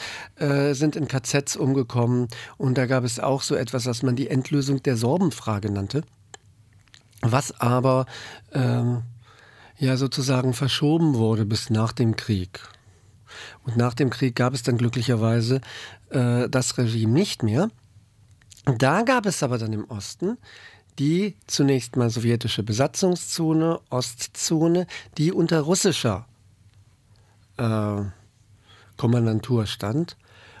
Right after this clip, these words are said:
Und das führte dann zu einem, zu einer Förderung des Sorbischen in der D D R. Da wurde dann die, da wurden dann die sorbischen Sprachen, die bis dahin, äh, mehr oder weniger das Hobby der Intelligenz waren,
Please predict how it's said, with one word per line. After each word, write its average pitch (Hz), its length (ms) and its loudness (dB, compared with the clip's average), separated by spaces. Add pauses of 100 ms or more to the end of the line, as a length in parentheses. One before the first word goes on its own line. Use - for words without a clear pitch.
(140)
Und 156 360 0 (360)
das 185 420 2
führte 220 520 2
dann 196 480 2
zu 208 280 0
einem, 170 640 2 (640)
zu - 160 -2
einer 147 200 2
Förderung 143 560 0 (480)
des 120 220 -2
Sorbischen 135 640 0 (400)
in 120 120 0
der 117 100 2
D 117 100 0
D 123 120 0
R. 101 300 -6 (540)
Da 180 280 0
wurde 202 280 2
dann 185 460 0
die, 147 220 0
da 160 180 2
wurden 180 200 2
dann 165 120 4
die 156 80 2
sorbischen 143 440 0
Sprachen, 156 440 0
die 156 80 2
bis 127 200 -4
dahin, 165 400 2 (1200)
äh, 147 340 2
mehr 160 260 4
oder 165 160 2
weniger 160 260 4
das 135 300 0
Hobby 208 260 2
der 147 220 2
Intelligenz 147 640 0
waren, 147 360 2